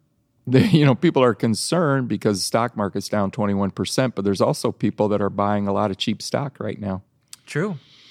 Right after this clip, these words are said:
Speaker 2: It's on sale.
Speaker 1: Well, yeah. Where's that gonna go? So how do you, how you think about inflation may determine how you navigate through it.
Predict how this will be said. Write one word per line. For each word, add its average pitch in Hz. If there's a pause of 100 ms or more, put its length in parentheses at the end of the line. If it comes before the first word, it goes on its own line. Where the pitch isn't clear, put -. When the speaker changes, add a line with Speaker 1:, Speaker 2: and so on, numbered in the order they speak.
(240)
Speaker 2:
It's 180
on 190
sale. 208
Speaker 1:
Well, 110
yeah. 165 (140)
Where's 120
that 135
gonna 127
go? 95 (520)
So - (440)
how 139
do 175
you, 160 (100)
how 139
you 127
think - (140)
about 101 (180)
inflation 98 (1080)
may 120 (280)
determine 104 (760)
how 117
you 110
navigate 101
through 101
it. -